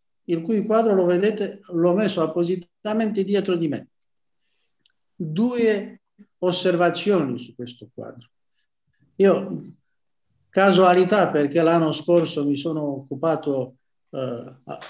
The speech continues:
quasi a pieno tempo, un certo numero di settimane, eh, dei pittori romeni che hanno dipinto a Venezia. Questo quadro sta molto vicino ai più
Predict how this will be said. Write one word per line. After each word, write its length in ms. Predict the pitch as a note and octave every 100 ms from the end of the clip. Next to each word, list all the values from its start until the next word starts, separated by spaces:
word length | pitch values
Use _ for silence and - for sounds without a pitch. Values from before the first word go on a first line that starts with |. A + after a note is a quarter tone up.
| - _
quasi 300 | F3+ E3+ E3
a 120 | D#3
pieno 340 | E3+ E3 D#3 D3+
tempo, 420 | E3 D#3 C#3 C3+
un 260 | C3 B2 A#2+ -
certo 640 | - D3 C3+ C3+ - C#3
numero 380 | D3 D#3 C#3 C3+
di 160 | B2+ B2
settimane, 800 | C3+ C3 D3+ D#3 C#3+ B2 - _ _ _ _ _ -
eh, 220 | B2 C3
dei 260 | C#3+ E3 E3
pittori 380 | E3 F#3+ F3+
romeni 400 | D#3+ D#3 F3 E3
che 80 | C3+
hanno 160 | C#3 C#3
dipinto 460 | C3+ C3+ D3+ D3
a 80 | C#3
Venezia. 680 | C3+ C#3 B2 - - E3+ F#3+ - _ _ _
Questo 400 | - G#3+ G#3 F3
quadro 560 | - A#3 A3+ G#3 G3 -
sta 680 | - - - G#3 G#3+ G#3+ G#3+ _ _ _ _ _ _
molto 880 | - B2 C#3 F#3+ A3 E3 - - C#3
vicino 760 | C#3+ C#3 G#3 G#3 G3+ F#3 - -
ai 400 | D#3+ D#3+ C#3+ -
più 420 | G3+ F#3 D#3